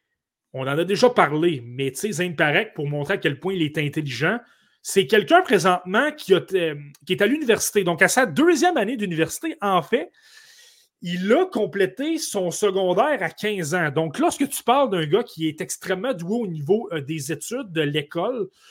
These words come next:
je pense que ça en montre très, euh, beaucoup. Puis, tu sais, j'ai souvent con-, raconté l'anecdote du match des meilleurs espoirs où, euh, j'étais avec lui et mes collègues anglophones de la Ligue canadienne de hockey, là.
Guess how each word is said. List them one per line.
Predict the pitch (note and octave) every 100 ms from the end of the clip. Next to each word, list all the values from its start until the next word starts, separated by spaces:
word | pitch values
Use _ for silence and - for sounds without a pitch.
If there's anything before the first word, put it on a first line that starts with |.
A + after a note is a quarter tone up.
| - - _ -
je | -
pense | G#3+ A#3
que | F#3+
ça | D3 F3+
en | D#3+ D#3
montre | F#3+ G3+ - D#3 D3+
très, | - F3 G#3 E3+ F3
euh, | C#3+ C#3 A#2
beaucoup. | D3 F3+ - C#4
Puis, | -
tu | C4+
sais, |
j'ai | F3
souvent | F3 - G#3+
con-, | G3+ E3+ E3
raconté | D#3+ D#3+ D#3 E3+
l'anecdote | G#3+ E3+ D#3 C3 B2+ G#3 D3
du | D3
match | E3+ D#3
des |
meilleurs | D3+ D#3 D3
espoirs | D3 - D#3+ G3 G3
où, | D3+ C#3+ _ _ _ _ -
euh, | C3+
j'étais | C#3 D3 G3+
avec | F#3 D#3+ -
lui | D#3+ G#3+ F#3+
et |
mes | D3+ D3
collègues | D#3+ D3+ F3+ D#3
anglophones | D3 C#3 D3+ F3+
de | E3
la |
Ligue | C#3+ C#3+
canadienne | D3 C#3 C3+ E3+
de | D3+
hockey, | C3 B2 F#3 A3
là. | E3+ F3+